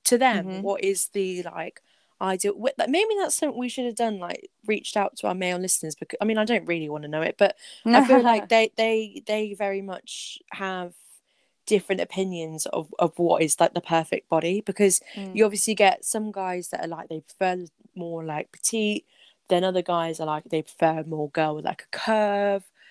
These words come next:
Speaker 1: and I'm like, i-, it's, it is nice that with, with some people, they just don't care, as you shouldn't really, 'cause it's about
Speaker 2: Yeah.
Speaker 1: people's personalities, but I don't know. And I think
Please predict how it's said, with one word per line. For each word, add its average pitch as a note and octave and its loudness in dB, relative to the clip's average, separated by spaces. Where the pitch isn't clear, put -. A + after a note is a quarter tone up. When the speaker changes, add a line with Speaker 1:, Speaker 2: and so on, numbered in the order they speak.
Speaker 1:
and A3+ 2
I'm C4+ 4
like, C4+ 0
i-, - -4
it's, D4 2
it C#4+ 2
is D4+ 2
nice G3+ 0
that - -4
with, G3+ -2
with G3+ 0
some A3 -2
people, D#3+ -10
they D#3+ -6
just D#3+ -12
don't E3 0
care, F3+ 0
as F3 -4
you D#3+ -8
shouldn't G3 -6
really, - -8
'cause F3 -14
it's - -4
about F#3+ 0
Speaker 2:
Yeah. F3+ 4
Speaker 1:
people's - -8
personalities, F#3+ -2
but F#3 -2
I G#3+ -16
don't A3+ 0
know. B3 -2
And A#3 2
I A#3+ 0
think D#4 -2